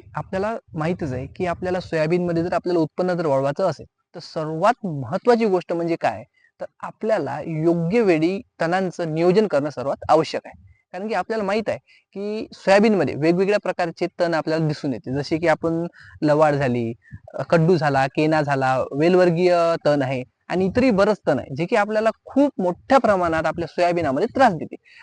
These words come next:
तर आता या, या तणांना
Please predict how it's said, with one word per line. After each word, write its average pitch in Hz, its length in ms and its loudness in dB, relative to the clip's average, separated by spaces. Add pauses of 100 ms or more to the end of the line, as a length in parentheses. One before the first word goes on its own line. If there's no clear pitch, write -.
(100)
तर 208 60 0
आता 220 180 2
या, 208 540 0 (1200)
या - 180 -10
तणांना 208 300 2